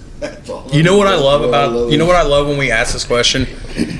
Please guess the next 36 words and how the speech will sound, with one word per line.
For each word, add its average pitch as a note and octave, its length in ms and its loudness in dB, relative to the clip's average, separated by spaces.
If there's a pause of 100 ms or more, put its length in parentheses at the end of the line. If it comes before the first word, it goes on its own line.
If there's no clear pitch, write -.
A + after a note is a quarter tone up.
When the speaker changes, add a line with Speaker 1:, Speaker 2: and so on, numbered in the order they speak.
(240)
Speaker 2:
Every D3 320 0
single E3+ 460 -2
answer C3+ 520 -2
is A2 160 0
different, A#2+ 440 -4
unique A#2 400 0
in B2 60 2
its A#2+ 120 2
Speaker 1:
Totally B2 260 2
Speaker 2:
own A#2 40 2
way, A#2 300 2
Speaker 1:
different, - 160 -6
yeah. B2+ 80 0
Speaker 2:
but G2+ 120 2
it C3 200 -6
all C3 360 2
paints B2 320 -4
the A2+ 80 -6
same A2 340 0
picture. G2+ 380 -4
Speaker 1:
That's G2+ 200 0
right. G2+ 340 2
It's A2+ 320 0
been A2 160 0
Speaker 2:
It's A2 220 4
all C3 100 4
Speaker 1:
amazing. C#3 160 4
Speaker 2:
about C3+ 280 -2
teaching C3+ 480 -2
what A#2+ 200 2
we've A2+ 220 0
been G#2+ 200 -2
taught, G2+ 420 0
and G#2 120 -2
it's - 340 -4 (880)
Speaker 1:
Yep. A2+ 160 0